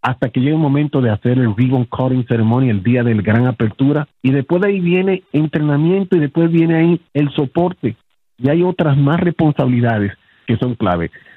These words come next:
La idea con esto, María Andrés, es que en franquicia, si uno de esos componentes no está funcionando,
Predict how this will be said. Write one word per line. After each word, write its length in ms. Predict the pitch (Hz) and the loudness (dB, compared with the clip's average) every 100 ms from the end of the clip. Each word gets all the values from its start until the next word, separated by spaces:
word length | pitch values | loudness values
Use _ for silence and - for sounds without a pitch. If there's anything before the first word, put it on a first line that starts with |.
| - | -4
La 160 | 120 | -2
idea 300 | 139 151 202 | 0 0 -2
con 180 | 180 170 | -2 -2
esto, 220 | 160 - | -2 0
María 260 | 139 131 131 | 0 2 2
Andrés, 240 | 123 131 131 | 0 0 -2
es 180 | 120 113 | -4 -2
que 140 | - | 0
en 160 | 131 117 | 0 0
franquicia, 760 | 110 107 - 220 214 - 117 - - | 0 -2 -4 -6 -4 -2 -4 -4 -2
si 80 | 143 | 2
uno 420 | 127 208 262 208 | 2 2 2 2
de 100 | 165 | 0
esos 200 | 175 180 | -2 -4
componentes 800 | - 139 131 113 107 104 - 69 - _ _ _ _ | -2 -2 0 0 2 0 -2 -8 -8 _ _ _ _
no 180 | 104 123 | -2 0
está 300 | 151 - 147 | 0 -2 -2
funcionando, 720 | - 135 131 127 165 220 226 | 0 0 2 2 2 0 -2